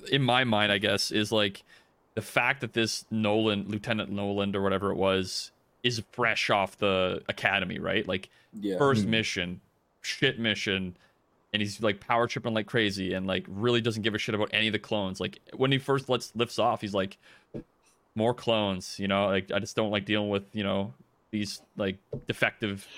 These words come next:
Speaker 3: Yeah,
Speaker 1: people,"
Speaker 3: sure,
Speaker 1: right?
Speaker 3: but the fact, it, it's just the fact that it's, like, introduced in the
Speaker 2: Used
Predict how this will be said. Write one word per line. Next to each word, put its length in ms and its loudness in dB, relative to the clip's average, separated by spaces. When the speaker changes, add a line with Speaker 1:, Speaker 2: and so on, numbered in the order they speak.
Speaker 3:
Yeah, 200 6
Speaker 1:
people," 160 0
Speaker 3:
sure, 160 6
Speaker 1:
right? 120 2
Speaker 3:
but 220 4
the 200 2
fact, 240 2
it, 160 6
it's 120 4
just 160 4
the 80 4
fact 200 2
that 100 6
it's, 120 0
like, 300 2
introduced 360 4
in 60 4
the 60 6
Speaker 2:
Used 120 4